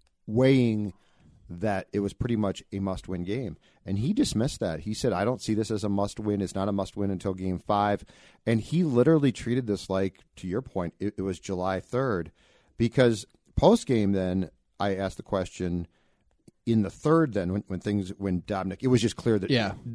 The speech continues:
Speaker 1: not surprisingly, the stage was too big for Randy Dobnik. And I asked the question, "Did you consider Rogers or Romo?" 'Cause he brought in Duffy. And it's not that Tyler's not a good pitcher, but he had pitched the day before.
Speaker 2: Yeah.
Speaker 1: And I said, "Did you consider Rogers or Romo since they were fresh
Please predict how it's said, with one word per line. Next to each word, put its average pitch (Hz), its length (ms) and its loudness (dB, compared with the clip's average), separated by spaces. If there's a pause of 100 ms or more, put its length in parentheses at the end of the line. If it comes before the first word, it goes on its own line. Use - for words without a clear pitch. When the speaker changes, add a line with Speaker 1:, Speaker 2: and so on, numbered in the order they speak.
(100)
Speaker 1:
not 135 220 4
surprisingly, 117 460 0 (180)
the 95 160 -2
stage 107 260 -2
was 98 100 -6
too 101 120 -4
big 123 200 -4
for 90 300 -4
Randy 90 240 -6
Dobnik. 107 440 -4 (480)
And 107 340 -2 (720)
I 123 80 -2
asked 165 140 -2
the - 80 -20
question, 95 340 -8
"Did 87 160 -10
you 110 80 -6
consider 98 800 -6
Rogers 101 500 -4
or 90 100 -8
Romo?" 92 580 -6 (420)
'Cause 110 140 -6
he 110 60 -2
brought 131 220 0
in 98 140 -4
Duffy. - 420 -8 (420)
And 107 100 -4
it's 110 80 -6
not 156 160 2
that 165 80 -4
Tyler's 113 360 0
not 104 160 -2
a 95 40 -6
good 92 140 -8
pitcher, 143 280 -2
but 92 140 -6
he 104 60 -2
had 101 100 -4
pitched - 240 -4
the 92 60 -10
day 95 100 -4
before. 98 440 -6
Speaker 2:
Yeah. 98 280 -4
Speaker 1:
And 104 100 -6
I 117 40 -2
said, 113 180 -6
"Did 101 160 -8
you 123 100 -6
consider 104 680 -2 (300)
Rogers 117 500 -2
or 95 100 -10
Romo 110 500 -2
since - 260 -12
they 113 160 -6
were 95 160 -4
fresh 127 520 -4